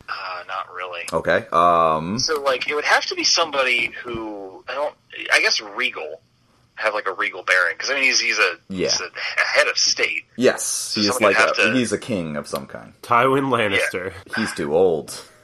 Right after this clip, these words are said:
Speaker 1: Yeah, he's too old.
Speaker 2: Yeah, and he's, like, the most
Speaker 1: You mean,
Speaker 2: evil
Speaker 1: like, Mads
Speaker 2: Lannister.
Speaker 1: Mikkelsen.
Speaker 2: Oh, okay. Yeah, that's a good answer. He's menacing.
Speaker 3: Who'd you
Speaker 1: Yeah,
Speaker 3: say?
Speaker 1: I actually think that would be interesting.
Speaker 2: Mads Mikkelsen.
Speaker 3: Huh.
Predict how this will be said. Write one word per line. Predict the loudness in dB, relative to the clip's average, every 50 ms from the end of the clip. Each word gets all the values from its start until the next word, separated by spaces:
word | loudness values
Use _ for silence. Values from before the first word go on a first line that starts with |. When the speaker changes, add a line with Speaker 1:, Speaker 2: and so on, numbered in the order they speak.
| -20 -20 -20 _ _ _ _ _ -4
Speaker 1:
Yeah, | 0 2 2 2 2
he's | 0 -2 -4 -4
too | -4 -6 -6
old. | -4 -4 -4 -6 -8 -12 -18 -20 -20 -16 -12 -12 -10 -10 -12 -12 -8
Speaker 2:
Yeah, | -4 -2 0 0 0 0 -2
and | -6 -10 -14 -16 -14
he's, | -12 -10 -10 -4 -4
like, | -4 -4 -4
the | -6
most | -6 -6 -6 -6 -8
Speaker 1:
You | -8
mean, | -6 -4
Speaker 2:
evil | -2 -2 -2 0
Speaker 1:
like, | 0
Mads | 2 2 2 2 2 -2 0
Speaker 2:
Lannister. | 0 0 0
Speaker 1:
Mikkelsen. | 0 -6 -8 -8 -8 -8 -8 -10 -16 -20 _ _ _ _ _ _ _ _ _ _ _ _ 2
Speaker 2:
Oh, | 6 6 8 8 6
okay. | 6 6 4 4 4 2 -2 0
Yeah, | 2 2 4 4 2 0 -2 0
that's | 0 2 2 2
a | 2
good | 2 2
answer. | 2 2 0 0 0 -2 -4 -4 -6 _ _ _ _
He's | -6 -4 0 2
menacing. | 2 2 2 2 0 -2 -2 -4 -6 -10 -8 -2
Speaker 3:
Who'd | -2 0 2
you | 4
Speaker 1:
Yeah, | 4 4
Speaker 3:
say? | 4 4 2 0 -4 -12 _ _ 2
Speaker 1:
I | 4 4 4
actually | 4 0 -2 -4 -4
think | -6 -4 0 2
that | 2
would | 2 4
be | 4 2
interesting. | 2 0 -2 -6 -6 -6 -6 -8 -4 0
Speaker 2:
Mads | 2 4 4 2 2
Mikkelsen. | 0 -2 0 0 -2 -2 -2 -4 -8 -10 -12 -14 _ _ _ _ -8
Speaker 3:
Huh. | -6 -4 -4 -6